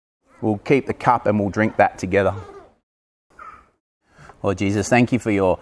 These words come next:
sacrifice. Thank you for your blood spilt for us. Thank you that you didn't give us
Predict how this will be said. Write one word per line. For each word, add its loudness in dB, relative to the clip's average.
sacrifice. 2
Thank -2
you -8
for -4
your 0
blood 2
spilt -6
for 2
us. 2
Thank -6
you -2
that 2
you 0
didn't 2
give 2
us 2